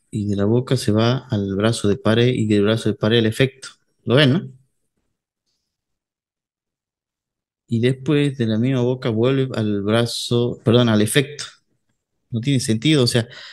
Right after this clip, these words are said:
de la boca H C uno, que entra al baño, al efecto F C uno, y de ahí se va al brazo de pared. Ah,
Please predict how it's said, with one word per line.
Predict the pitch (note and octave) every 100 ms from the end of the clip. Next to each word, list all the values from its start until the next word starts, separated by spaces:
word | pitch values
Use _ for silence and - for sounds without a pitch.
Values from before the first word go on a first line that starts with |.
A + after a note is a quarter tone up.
| - _
de | G#2+
la | G#2
boca | G2+ F#2+ B2+ C#3+ B2+ A#2 C3+
H | B2+ - G2+
C | - - B2+
uno, | C#3+ C3 G#2 G#2+ C#3+ C#3 - - - _ _
que | - A2 A#2 C3+
entra | B2+ A2
al | G#2+
baño, | A#2 C3 A#2+ A2 A#2+ - -
al | G2 F#2+ G2
efecto | G2+ A#2 A2+ - A2+
F | C3 A#2+ - G#2
C | - C#3 D3
uno, | D3 C3 B2+ F3+ - - - - -
y | G#2
de | G#2+
ahí | B2
se | - A2+
va | B2 B2 D3+ - _ _ _ -
al | G2+ G2+ G2 F#2+
brazo | G#2+ A2+ - G2+
de | F#2+
pared. | - A#2 C3 A2 C3 C#3+ - _ _ - - _ -
Ah, | F#3